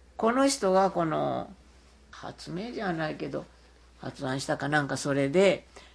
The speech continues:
林茂が作ったかなんかいうことで、この林茂をもじって、霜林という名前をつけたと。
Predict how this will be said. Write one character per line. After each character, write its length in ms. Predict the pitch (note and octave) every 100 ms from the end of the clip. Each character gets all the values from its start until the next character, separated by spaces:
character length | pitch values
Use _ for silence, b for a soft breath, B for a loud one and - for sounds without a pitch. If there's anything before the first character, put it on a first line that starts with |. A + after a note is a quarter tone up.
| B
林 520 | - G#3 A3 A3 G#3+
茂 480 | G3+ G#3+ G#3 G#3+ F#3
が 300 | D#3 C#3+ - -
作 200 | - -
っ 40 | C#3+
た 180 | C#3
か 120 | - C#3
な 160 | D#3
ん 60 | D3+
か 120 | C#3
い 80 | D#3
う 60 | E3
こ 140 | E3+
と 160 | E3 C#3+
で、 280 | F#3+ F#3 b b b b - _ -
こ 140 | - G3+
の 200 | G3 F#3
林 460 | G3+ A3 A3+ A#3
茂 440 | - G#3+ A3 G3+ F3+
を 240 | D#3+ D#3
も 280 | D#3 E3+ F3
じ 160 | G#3+
っ 80 | A#3+
て、 480 | - - F#3+ G3 - - -
霜 500 | - A3 A3+ C#4 C4
林 240 | G3 D3+
と 260 | C3+ C#3 - - - - - - - - -
い 180 | F3 F#3+
う 240 | G3 F#3
名 160 | F3+ E3+
前 240 | E3 D#3+
を 100 | D#3
つ 140 | D#3 C#3+
け 140 | C3+
た 160 | - A#2
と。 220 | G#2+